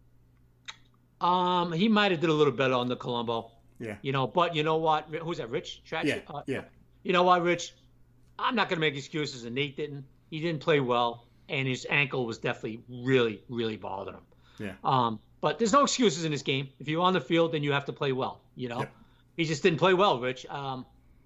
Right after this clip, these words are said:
Speaker 1: I'm not gonna blame the coaches with him. I mean, Solder's in the league a long time. Maybe Colombo could do some things with him if he's there next year, you know? Um, but, nah, I'm just gonna go he had a bad year, and he was injured.
Speaker 2: Lisa, a girl at So Bad Six.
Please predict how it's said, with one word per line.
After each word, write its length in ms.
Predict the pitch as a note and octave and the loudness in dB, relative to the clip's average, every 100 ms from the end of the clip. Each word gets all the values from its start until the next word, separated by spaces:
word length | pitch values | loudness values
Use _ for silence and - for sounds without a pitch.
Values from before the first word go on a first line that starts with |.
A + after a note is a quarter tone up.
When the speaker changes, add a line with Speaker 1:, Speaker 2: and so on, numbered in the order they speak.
| - - | -18 -6
Speaker 1:
I'm 180 | D3+ | -4
not 160 | D3+ D3 | -2 0
gonna 140 | D#3+ | 0
blame 220 | B2+ C3 B2+ | 0 -2 -4
the 60 | |
coaches 380 | - C3 A#2 A2+ | -6 -6 -6 -8
with 120 | A2+ | -8
him. 200 | A2+ A#2 | -6 -8
I 60 | A#2+ | -4
mean, 100 | B2+ | -4
Solder's 420 | - F3 D#3+ B2 | 0 2 2 0
in 60 | A#2 | -4
the 60 | |
league 200 | A2+ A2+ | -2 -4
a 60 | G2+ | -4
long 220 | G#2+ A2 | -6 -6
time. 360 | - C#3+ G#2 G2+ _ _ _ _ _ _ _ - | -6 -6 -6 -8 _ _ _ _ _ _ _ 0
Maybe 260 | D#3 D3+ | 2 4
Colombo 400 | D3+ D3+ D3 C#3 C3 | 2 2 2 2 -2
could 160 | C3+ | -4
do 100 | C3+ | -4
some 220 | C3 C#3 | -4 -4
things 240 | A#2+ C3 A#2+ | -4 -4 -2
with 100 | B2 | -2
him 240 | A#2+ A2+ - | -2 -6 -8
if 180 | C#3+ B2 | -8 -6
he's 160 | B2 G#2+ | -6 2
there 180 | A#2+ | 2
next 260 | A#2 A#2 - | 4 0 -2
year, 260 | A#2 A2+ A2 - _ | -2 -2 -4 -14 _
you 120 | B2+ | -4
know? 260 | A#2+ A#2 A#2 | -2 -2 -4
Um, 380 | B2+ A2+ A2 G#2 | -2 0 0 0
but, 260 | A#2 A2 - - - - - - | -2 -2 -12 -20 -20 -20 -20 -4
nah, 360 | F#3+ E3 D#3 D#3+ | 4 6 8 6
I'm 120 | F#3 F#3+ | 2 0
just 140 | - | -4
gonna 160 | E3+ C#3 | -4 -2
go 140 | C3 | 0
he 60 | B2+ | 0
had 100 | A#2 | 0
a 20 | |
bad 340 | G2+ A2 G#2+ G#2 | -4 -8 -8 -4
year, 220 | A2 A2 | -4 -2
and 460 | - E3 D#3 C#3 C3 - - | 2 4 4 2 -4 -12 -12
he 100 | C#3+ | -6
was 200 | B2 G#2+ | -6 -6
injured. 340 | G#2+ F2 F2+ _ _ _ _ _ _ _ _ - - - _ - | -10 -14 -20 _ _ _ _ _ _ _ _ -20 -20 -20 _ -6
Speaker 2:
Lisa, 680 | D#3+ A3+ C#4+ - G3 C#3 A2+ B2+ | 6 10 10 8 6 6 2 -6
a 60 | |
girl 280 | A#2+ D3+ C#3+ | -2 0 0
at 100 | C3+ | -2
So 180 | - D3 | -2 0
Bad 280 | C#3+ C#3 C3 | 2 0 -2
Six. 500 | D3+ A#2+ - - | -4 -4 -6 -20